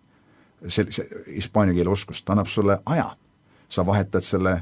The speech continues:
keele õppimise vastu. Ta ei anna sulle sõpru, ta annab sulle aega. Ja sa investeerid seda aega, et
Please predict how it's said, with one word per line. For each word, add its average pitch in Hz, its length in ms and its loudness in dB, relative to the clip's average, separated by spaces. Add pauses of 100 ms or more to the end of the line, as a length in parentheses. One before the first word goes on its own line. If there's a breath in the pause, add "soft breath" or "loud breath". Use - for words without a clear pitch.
(880)
keele 90 300 2
õppimise 92 360 0
vastu. - 340 0 (600)
Ta 92 120 2
ei 98 80 6
anna 90 120 4
sulle 76 220 -4
sõpru, 156 380 0 (1200)
ta 73 100 -2
annab - 180 -2
sulle 107 240 4
aega. 87 240 0 (400)
Ja 80 100 -6
sa 80 60 -2
investeerid 135 640 4
seda 107 300 2
aega, 90 340 2
et 90 160 -8